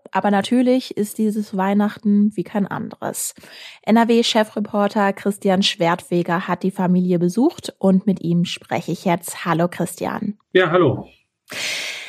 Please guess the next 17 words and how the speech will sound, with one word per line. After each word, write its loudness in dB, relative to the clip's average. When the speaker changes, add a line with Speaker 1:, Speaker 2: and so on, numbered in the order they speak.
Speaker 1:
Du 4
hast 0
ja 4
die -4
Familie 0
Schütz -2
schon 0
vor -2
einiger 0
Zeit -4
kennengelernt, 2
und 0
zwar -4
kurz -2
nach 0
der 0
Flutkatastrophe. -4